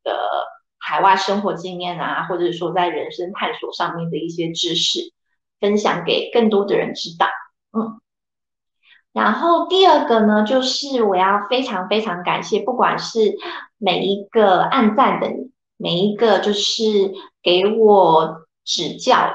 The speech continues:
的，给我批评指教啊，或者是说让我有可以更进一步发展的一个方向的这种，我都非常的感激你们。就是因为这样子，所以我才可以更加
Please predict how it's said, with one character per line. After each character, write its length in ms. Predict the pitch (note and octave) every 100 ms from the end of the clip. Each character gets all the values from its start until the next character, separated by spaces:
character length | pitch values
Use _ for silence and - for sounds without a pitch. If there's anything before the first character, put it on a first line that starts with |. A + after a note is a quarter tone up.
| -
的， 220 | - - A#3+ - _ _
给 140 | F#3 F#3
我 100 | F3
批 140 | B3+
评 180 | A#3+ G#3
指 160 | E3
教 160 | - G3+
啊， 400 | F#3 F3 D#3+ D#3+
或 80 | F#3+
者 80 | F#3
是 180 | F#3+
说 560 | G3 - F#3 F3 F3+ F#3 - - -
让 460 | A3+ G3+ F3 D3+
我 480 | A#2+ F#2+ D2+ - - - _
有 420 | G#3 F#3+ D#3 -
可 160 | - B3+
以 160 | A3
更 220 | - A#3 G#3+
进 280 | A3+ G#3
一 120 | F#3 F3
步 140 | G3+
发 280 | F#3+ F#3 F3+
展 380 | F3+ B2 - -
的 320 | - - -
一 80 | -
个 120 | G3
方 340 | G3 - G#3+ A3+
向 240 | A3+ E3+
的 140 | D#3+ E3
这 140 | F3
种， 340 | E3 D#3+ A#3+ - _ _ -
我 140 | A#3
都 360 | A#3+ A#3 A#3+ -
非 140 | A3
常 180 | A3 E3+
的 80 | E3
感 240 | D3 -
激 180 | - F3
你 180 | E3 -
们。 80 | - -
就 120 | -
是 160 | - F#3+ - _ _
因 120 | A#3+
为 140 | C4+ B3+
这 100 | B3+
样 180 | F#3 F3+
子， 120 | E3+
所 180 | E3+ F#3+
以 20 |
我 80 | E3+
才 180 | E3+
可 120 | D#3 -
以 80 |
更 200 | - - -
加 200 | -